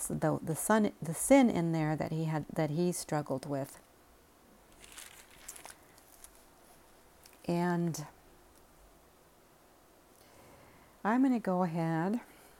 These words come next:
and read the second half of chapter seven,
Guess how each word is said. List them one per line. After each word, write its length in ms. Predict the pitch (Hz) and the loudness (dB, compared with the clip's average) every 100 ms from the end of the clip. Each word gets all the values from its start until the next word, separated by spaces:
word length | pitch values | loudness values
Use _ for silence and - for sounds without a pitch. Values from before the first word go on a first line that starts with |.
| - - - - - - - - - - - - - - - - - - - - - - - | -20 -20 -20 -20 -20 -20 -20 -20 -20 -20 -20 -20 -20 -20 -20 -20 -20 -20 -20 -20 -20 -12 -4
and 380 | 170 170 156 165 | -2 -2 -2 0
read 380 | 190 196 175 | 2 2 0
the 120 | 170 170 | -4 -4
second 400 | - 220 254 220 | 0 0 0 0
half 360 | 196 180 - | 0 -2 -6
of 60 | 185 - | -10 -6
chapter 380 | 175 170 - | -4 -4 -4
seven, 580 | 156 - 165 160 170 208 | -6 -4 -4 -2 -2 -4